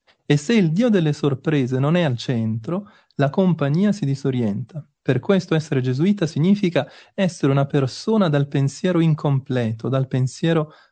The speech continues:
aperto. Eh, il gesuita pensa sempre guardando l'orizzonte, che è la gloria di Dio sempre maggiore, che ci sorprende senza sosta. E questa è l'inquietudine della nostra voragine,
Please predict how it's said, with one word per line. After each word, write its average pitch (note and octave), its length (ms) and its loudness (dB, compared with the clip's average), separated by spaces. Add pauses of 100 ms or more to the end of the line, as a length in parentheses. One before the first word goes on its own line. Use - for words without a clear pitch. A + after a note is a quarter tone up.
aperto. A2 880 -4 (1800)
Eh, D#3+ 300 -4
il D3 160 2
gesuita D#3+ 460 2
pensa E3+ 420 0
sempre G3 420 0
guardando D#3+ 720 0
l'orizzonte, E3+ 920 0
che D3 140 -6
è - 20 0
la C3 120 -2
gloria D#3 360 0
di D3+ 120 0
Dio D#3 200 0
sempre D#3 400 -2
maggiore, A#2 540 -2
che C#3 140 -4
ci D#3 140 -2
sorprende D#3+ 580 0
senza D3 360 0
sosta. A2+ 540 -4 (360)
E D3 240 0
questa G#3 460 2
è C#3 40 4
l'inquietudine D#3+ 880 2
della C#3 180 2
nostra A#2 640 -4
voragine, G#2+ 920 0